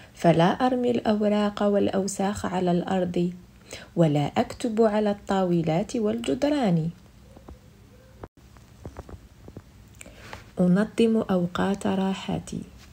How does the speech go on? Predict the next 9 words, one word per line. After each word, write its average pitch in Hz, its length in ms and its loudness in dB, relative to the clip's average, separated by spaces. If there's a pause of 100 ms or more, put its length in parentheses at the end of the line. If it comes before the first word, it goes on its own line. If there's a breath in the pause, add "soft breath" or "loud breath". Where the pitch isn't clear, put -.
(920 loud breath)
التلميذ 190 720 2
النجيب 208 800 2 (380 loud breath)
ينظم 233 560 2
أوقات 190 640 0
راحته، 214 800 0 (680 loud breath)
يلعب، 226 580 2 (460)
يطالع، 220 720 0 (760)
يشاهد 165 600 0
التلفاز، 185 760 0